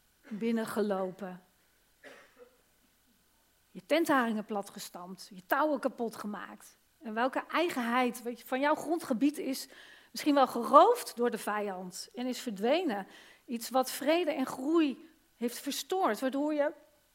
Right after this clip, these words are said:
misschien wel klein bent gebleven en ook niet kan uitbreiden. En je blijft lekker in je tentje zitten.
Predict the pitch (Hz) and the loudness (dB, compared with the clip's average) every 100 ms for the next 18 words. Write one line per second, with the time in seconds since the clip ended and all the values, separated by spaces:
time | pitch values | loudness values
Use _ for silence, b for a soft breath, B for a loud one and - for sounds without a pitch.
0 | _ _ _ _ _ _ - 254 262 262 | _ _ _ _ _ _ -10 -6 -6 -4
1 | 254 302 370 285 - 220 233 226 214 214 | -4 -2 -4 -6 -8 -10 -10 -10 -12 -16
2 | 247 247 233 247 - b b b b b | -10 -6 -2 -2 -4 b b b b b
3 | b _ _ - 339 359 220 214 208 208 | b _ _ 2 2 0 -4 -4 -4 -4
4 | 202 196 208 214 _ _ _ _ _ _ | -4 -8 -10 -16 _ _ _ _ _ _
5 | _ _ _ _ _ 233 214 233 226 226 | _ _ _ _ _ -8 -4 -4 -4 -6
6 | 226 233 226 254 349 - 233 214 214 202 | -6 -6 -6 -6 -10 -10 -8 -8 -8 -12